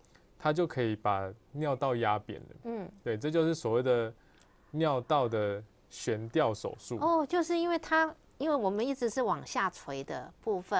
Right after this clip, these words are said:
Speaker 1: 对。
Speaker 2: 哈，然后你只要轻轻一用力，甚至你不用力，它就，它就往，往下掉了嘛。
Speaker 1: 对。
Speaker 2: 那现在就是把它捧住，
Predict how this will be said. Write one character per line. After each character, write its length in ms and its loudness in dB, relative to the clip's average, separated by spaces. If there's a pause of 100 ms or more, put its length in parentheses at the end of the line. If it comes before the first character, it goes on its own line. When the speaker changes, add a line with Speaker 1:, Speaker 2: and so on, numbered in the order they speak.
(140)
Speaker 1:
对。 220 0
Speaker 2:
哈， 260 2 (240)
然 140 0
后 240 4
你 180 0
只 140 -4
要 120 2
轻 220 -4
轻 220 -6
一 100 -4
用 220 0
力， 160 2
甚 200 -4
至 120 -4
你 100 -2
不 140 -4
用 180 0
力， 100 2
它 140 -4
就， 180 -6 (360)
它 100 -4
就 160 -2
往， 260 -8 (180)
往 180 -8
下 160 -4
掉 260 -2
了 100 -6
嘛。 160 -10 (200)
Speaker 1:
对。 100 2
Speaker 2:
那 100 4
现 160 2
在 140 0
就 140 -2
是 120 -4
把 140 2
它 160 2 (140)
捧 260 0
住， 300 2